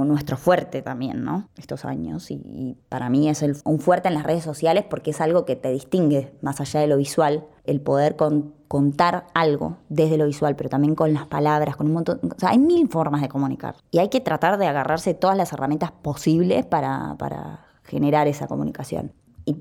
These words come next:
Juli se ríe porque <laughs> yo le contaba un, una anécdota de la playa, de que el otro día estaba en la playa y había un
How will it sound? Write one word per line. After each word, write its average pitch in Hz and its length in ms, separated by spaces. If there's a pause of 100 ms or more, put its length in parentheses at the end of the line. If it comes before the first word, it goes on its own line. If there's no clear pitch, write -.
(100)
Juli 151 200
se 151 120
ríe 151 220
porque - 300 (340)
<laughs> - 300
yo - 180
le 151 60
contaba 147 300
un, 151 300
una 156 380
anécdota 160 380
de 156 80
la 156 120
playa, 165 480
de 160 200
que 156 320 (300)
el 165 120
otro 156 220
día 170 120
estaba 175 220
en 175 100
la 175 140
playa 196 560 (480)
y 170 100
había 165 560
un 165 340